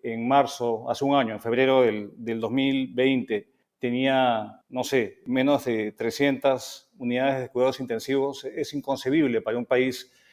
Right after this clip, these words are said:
que ha avanzado en materia macroeconómica. Y lo tercero es que nos agarró esta crisis en un momento de mucha debilidad política, mucha inestabilidad,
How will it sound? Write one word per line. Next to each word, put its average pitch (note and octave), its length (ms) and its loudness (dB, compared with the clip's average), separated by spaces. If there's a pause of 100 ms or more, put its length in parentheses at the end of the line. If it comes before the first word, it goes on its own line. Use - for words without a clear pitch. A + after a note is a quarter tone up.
(160)
que B2+ 80 2
ha B2+ 40 6
avanzado B2+ 680 4
en A#2+ 100 -8
materia A#2+ 420 2
macroeconómica. A2 760 -2 (680)
Y C#3+ 80 2
lo D3 160 8
tercero F#3+ 540 4 (160)
es D#3+ 260 2
que D#3 480 -2
nos C3+ 260 -4
agarró B2+ 400 6
esta D#3 220 2
crisis D3+ 640 -2 (340)
en B2 140 -6
un C#3 80 0
momento D3 460 4
de B2+ 100 4
mucha D3 300 0
debilidad B2 580 2
política, C#3+ 800 2 (140)
mucha C3+ 320 -6
inestabilidad, A#2+ 840 0